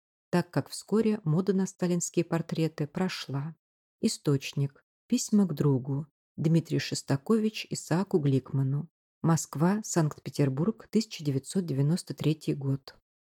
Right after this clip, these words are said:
Страница сто пятьдесят девятая.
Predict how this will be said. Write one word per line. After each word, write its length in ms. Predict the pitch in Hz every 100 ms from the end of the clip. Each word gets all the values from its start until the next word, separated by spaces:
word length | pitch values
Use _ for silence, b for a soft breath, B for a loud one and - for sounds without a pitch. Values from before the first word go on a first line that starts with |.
| _ _ _ _ _ -
Страница 600 | - 165 175 233 - 208
сто 180 | -
пятьдесят 580 | 208 175 151 156 - 170
девятая. 800 | 156 160 143 135 - 139 139 151